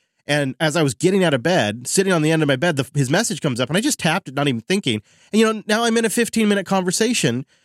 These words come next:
doing tech support before I've even put my clothes on.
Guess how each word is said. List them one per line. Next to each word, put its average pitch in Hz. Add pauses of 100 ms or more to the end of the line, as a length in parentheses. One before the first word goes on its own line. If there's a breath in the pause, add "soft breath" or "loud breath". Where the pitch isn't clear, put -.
(120)
doing 180
tech 233
support 131 (240 loud breath)
before 220
I've 175
even 214
put 208
my 160
clothes 208
on. -